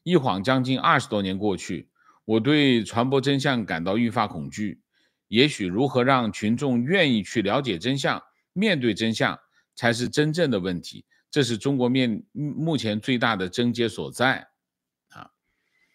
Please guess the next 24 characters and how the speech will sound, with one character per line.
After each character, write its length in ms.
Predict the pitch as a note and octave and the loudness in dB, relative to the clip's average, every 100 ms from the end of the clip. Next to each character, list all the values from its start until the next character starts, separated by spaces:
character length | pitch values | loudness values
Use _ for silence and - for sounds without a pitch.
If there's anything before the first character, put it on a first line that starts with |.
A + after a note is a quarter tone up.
| _ | _
老 180 | - F2+ | -4 -2
实 160 | F2 C#3 | -2 0
讲， 160 | C3+ F2+ | 0 0
我 100 | E2 | -4
刚 180 | A#2+ A#2+ | -4 -2
才 140 | A#2 | -2
这 140 | A#2 | -4
番 200 | A2+ A#2 | -4 -6
话， 440 | A2+ D3 B2 - _ _ _ _ _ _ _ _ - | -4 -4 -4 -4 _ _ _ _ _ _ _ _ 0
更 180 | E3 | 0
多 120 | B2+ C3 | 2 0
的 80 | |
还 140 | A#2 G#2+ | -2 -4
是 160 | A2 | -4
向 180 | A#2 B2 | -2 -2
海 280 | G#2+ - A#1 | -4 -10 -10
外 260 | D#2 C3+ A2 | -2 0 0
的， 220 | B1 - _ _ _ _ _ _ - | -6 -16 _ _ _ _ _ _ -4
能 220 | G#2 B2+ | 0 2
够 160 | C#3 | 2
接 340 | A#2+ - F3 G3+ | 0 2 2 2
触 280 | - F3 A#2+ | -2 -4 -2
真 260 | G#2+ F#2+ | -2 -2
实、 800 | F2+ - D2 E2 D#2+ E2 D2+ - | -2 -4 -4 -6 -6 -8 -10 -14